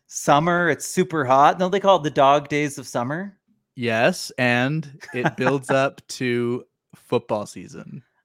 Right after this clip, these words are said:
Speaker 1: Okay, I was
Speaker 2: It's
Speaker 1: gonna say
Speaker 2: coming.
Speaker 1: there's no
Speaker 2: It's coming.
Speaker 1: sports out there. So I, to me, it's like the painful season
Speaker 2: It
Speaker 1: as it
Speaker 2: is.
Speaker 1: relates
Speaker 2: It
Speaker 1: to
Speaker 2: is.
Speaker 1: sports.
Speaker 2: But we have to have something to look forward to, and so football's coming.
Speaker 1: Okay, so good news. If you're a local guy,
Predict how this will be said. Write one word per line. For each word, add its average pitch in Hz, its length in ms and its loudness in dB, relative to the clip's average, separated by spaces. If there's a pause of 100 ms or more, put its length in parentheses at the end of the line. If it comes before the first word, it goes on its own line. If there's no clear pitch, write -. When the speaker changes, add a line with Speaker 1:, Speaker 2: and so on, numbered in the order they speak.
(120)
Speaker 1:
Okay, 190 340 4
I 170 80 6
was 185 100 4
Speaker 2:
It's - 40 -12
Speaker 1:
gonna 226 180 2
say 214 120 2
Speaker 2:
coming. 190 100 6
Speaker 1:
there's 170 240 0
no 175 180 2
Speaker 2:
It's 156 140 -6
coming. 113 200 -2
Speaker 1:
sports 214 320 0
out 208 300 0
there. 214 420 -4
So 196 120 -6
I, 170 140 -2 (180)
to 202 120 -10
me, 226 240 -6
it's 208 120 -8
like 175 200 -6
the 160 100 -6
painful 160 580 -8
season 127 340 -8
Speaker 2:
It 120 120 -2
Speaker 1:
as 104 240 -8
it - 40 -14
Speaker 2:
is. - 60 -12
Speaker 1:
relates 123 340 -2
Speaker 2:
It 104 40 -6
Speaker 1:
to 98 80 -8
Speaker 2:
is. - 100 -12
Speaker 1:
sports. 117 400 -8
Speaker 2:
But 135 60 -4
we 139 100 2
have 160 160 2
to 170 80 -4
have 139 160 -2
something 139 320 -2
to 127 60 -6
look 120 220 -6
forward 131 420 -2
to, 107 480 -10 (480)
and 95 480 -12
so 160 420 -14
football's 117 360 -6
coming. - 280 -16 (520)
Speaker 1:
Okay, 175 200 -2
so 156 160 -10
good 190 280 -6
news. 123 320 -12
If 123 120 -16
you're 170 240 -6
a 156 400 -2
local 180 520 -2
guy, 123 500 -6